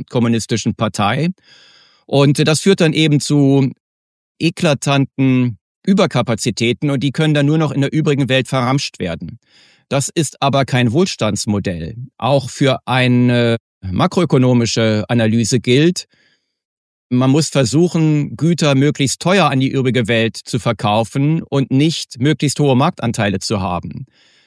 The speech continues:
Äh, sollte dahinter die Vorstellung stehen, wir machen das nur zwischenzeitlich, um dann Weltmärkte zu monopolisieren und wenn wir das geschafft haben, dann kassieren wir Monopolrenten.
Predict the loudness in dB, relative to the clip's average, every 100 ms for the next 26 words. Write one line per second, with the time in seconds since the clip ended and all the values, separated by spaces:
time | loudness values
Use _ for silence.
0 | _ -4 -2 0 0 0 0 2 0 0
1 | 0 -2 0 0 0 -4 -2 0 2 2
2 | 2 0 -4 -10 -2 0 2 2 2 0
3 | 0 -2 -4 -4 -4 -4 -2 -2 -2 -2
4 | -2 -2 -4 -2 0 0 2 0 0 -2
5 | -2 -4 -6 -2 0 0 0 0 0 0
6 | 0 2 2 0 0 0 -2 -4 -4 -2
7 | -4 -2 0 2 2 0 0 0 0 0
8 | -4 0 0 2 2 2 0 2 2 4
9 | 2 0 0 0 0